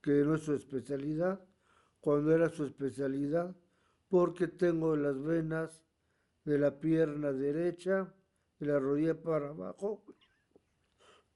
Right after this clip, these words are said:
<coughs> tapadas. Por lo cual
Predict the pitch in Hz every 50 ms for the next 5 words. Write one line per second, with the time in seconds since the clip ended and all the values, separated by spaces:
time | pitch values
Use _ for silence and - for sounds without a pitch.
0 | _ _ - - - - - - - - - 185 160 - - 143 135 127 110 -
1 | _ - - _ _ _ _ _ - _ _ _ _ _ _ _ _ _ _ _
2 | _ _ _ _ _ _ _ _ _ _ _ _ _ - - 143 143 139 147 147
3 | 147 151 175 180 196 202 202 190 160